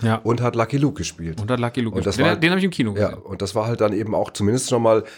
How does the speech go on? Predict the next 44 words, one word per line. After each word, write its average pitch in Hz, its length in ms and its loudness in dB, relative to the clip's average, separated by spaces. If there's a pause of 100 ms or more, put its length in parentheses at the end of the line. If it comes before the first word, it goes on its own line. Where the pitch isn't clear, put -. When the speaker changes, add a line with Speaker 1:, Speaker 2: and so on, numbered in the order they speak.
(140)
Speaker 2:
jetzt 113 260 -6
kein 107 220 2
Kleinscheiß, 98 600 0
sondern 95 160 0
das 92 120 0
war 95 100 2
dann 107 160 2
immer 110 240 -2
noch 107 80 0
mal 95 180 0
auch, 101 240 0
auch - 200 -6
gerade 98 340 2
so 87 120 0
eine 98 160 2
große, 101 540 0
äh, 98 40 -10
Comicfigur 107 680 -2 (380)
zu - 140 -4
adaptieren 110 460 0
und 104 140 -2
dann 98 140 2
die 101 100 0
Hauptrolle 104 380 -2
zu 101 100 -8
spielen 113 460 -6 (260)
wie 104 80 -4
Lucky 101 220 -2
Luke, 113 180 -4
das - 160 -6
ist 95 80 -12
natürlich 101 300 -4
auch - 120 -10
trotzdem 104 360 -4
was 82 160 -4
gewesen. 92 280 -4
Aber 131 340 4 (520)
am 107 140 2
Ende 160 240 6
ist 160 120 2
es 147 120 2
so, 143 320 4
nimm 107 220 4
mich, 180 360 2